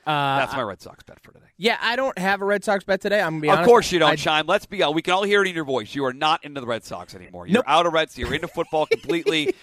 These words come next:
Speaker 1: <laughs>
Speaker 2: You're into video games. That's it. You are off betting baseball. I am not. You've chickened out. I got a whole three months of
Speaker 1: Eh,
Speaker 2: betting
Speaker 1: it's not
Speaker 2: baseball
Speaker 1: chickening
Speaker 2: left
Speaker 1: out.
Speaker 2: with the, with the, with the playoffs, 'cause the playoffs will have some awesome opportunities to bet some baseball.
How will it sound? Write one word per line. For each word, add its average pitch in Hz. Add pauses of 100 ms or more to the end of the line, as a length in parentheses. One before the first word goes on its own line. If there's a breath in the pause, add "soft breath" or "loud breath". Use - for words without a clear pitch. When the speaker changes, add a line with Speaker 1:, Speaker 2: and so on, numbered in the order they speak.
Speaker 1:
<laughs> -
Speaker 2:
You're 151
into 131
video 190
games. 160 (260 soft breath)
That's 165
it. 104
You 127
are 123
off 190
betting 208
baseball. 160
I 156
am 233
not. 214 (420 soft breath)
You've 180
chickened -
out. 196
I 165
got 190
a 170
whole 180
three 208
months 196
of 254
Speaker 1:
Eh, 359
Speaker 2:
betting 403
Speaker 1:
it's 302
not 403
Speaker 2:
baseball 277
Speaker 1:
chickening 220
Speaker 2:
left 131
Speaker 1:
out. 147
Speaker 2:
with -
the, -
with 139
the, 139
with 139
the 139
playoffs, 127
'cause 113
the 120
playoffs 143
will 117
have 110
some 110
awesome 139
opportunities 101 (440 soft breath)
to 165
bet 156
some 147
baseball. 104